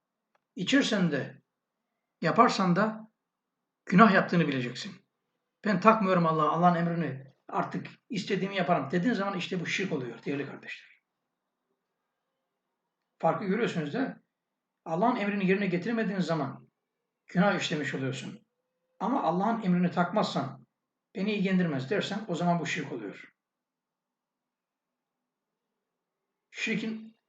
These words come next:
kendimizi nasıl Allah'a şirk koşarızın, eee, önemli ayrıntısını anlayalım lütfen. Allah Teala sana diyor, "Başını ört."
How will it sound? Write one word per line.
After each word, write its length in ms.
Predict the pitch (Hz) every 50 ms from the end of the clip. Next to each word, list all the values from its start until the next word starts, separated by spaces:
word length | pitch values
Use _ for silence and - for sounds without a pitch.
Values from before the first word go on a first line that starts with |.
| _ _ -
kendimizi 520 | - - 180 196 208 208 214 202 233 233
nasıl 220 | 220 220 185 - 190
Allah'a 240 | 175 180 180 175 165
şirk 220 | - - 185 -
koşarızın, 640 | - - - 175 170 165 196 254 262 - - - _ _ _ _ _ _ _ _ _ _ _ _ _ _ _ _ _ _ _ _ _ _ _ _ _ _ _ _ _ _ _ -
eee, 640 | 202 165 151 147 147 143 143 143 143 147 151 - - _ _ _ _ _ _
önemli 340 | - 180 170 180 196 220 254
ayrıntısını 500 | - 156 160 165 165 156 - - - 196
anlayalım 480 | 202 165 156 156 156 147 147 135 131 -
lütfen. 340 | - - - - - - _ _ _ _ _ _ _ _ _ _ _ _ _ _
Allah 220 | - - 170 180 180
Teala 220 | - 185 185 175
sana 240 | 180 - 180 180 175
diyor, 180 | 214 202 - -
"Başını 300 | 175 165 - 190 185 190
ört." 380 | 185 160 - - - - -